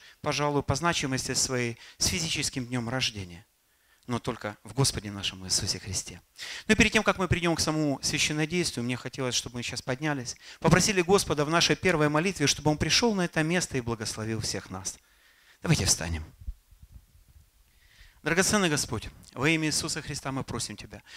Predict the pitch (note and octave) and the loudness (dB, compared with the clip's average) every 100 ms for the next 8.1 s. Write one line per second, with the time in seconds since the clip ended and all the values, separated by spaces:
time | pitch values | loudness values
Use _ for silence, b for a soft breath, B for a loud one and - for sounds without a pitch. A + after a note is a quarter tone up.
0 | B D#3+ G#3 F#3+ F3 - E3+ D3 D#3+ - | B 6 6 6 0 0 0 -2 -4 -8
1 | A2 G#2+ F#3 G#3 G3 - - C3 A2+ A2 | -8 -8 -8 -4 -2 0 -2 -4 -6 -10
2 | G#2 G2+ G2 - B B B F#3+ G3 G#3+ | -8 -8 -10 -14 B B B 6 10 10
3 | G3+ A#3 G#3+ G3 D#3+ D3 - E3 F3 F#3 | 10 10 8 6 6 6 4 0 2 2
4 | D#3+ - C#3+ C#3 C3 D#3+ - B2 - A#2 | 0 0 -2 0 0 -4 -6 -2 -2 0
5 | - A#2+ - - A2 G#2 B B B B | 0 0 -2 -4 -6 -8 B B B B
6 | - G#3+ G#3+ G#3+ - A#2 G2+ G2 - F#2 | -2 4 6 6 6 2 -2 -2 -4 -4
7 | F#2+ F#2 b b B2 A2+ A2 F#2+ G2+ G2+ | -4 -6 b b -6 -4 -2 -4 -6 -6
8 | C#3+ | -8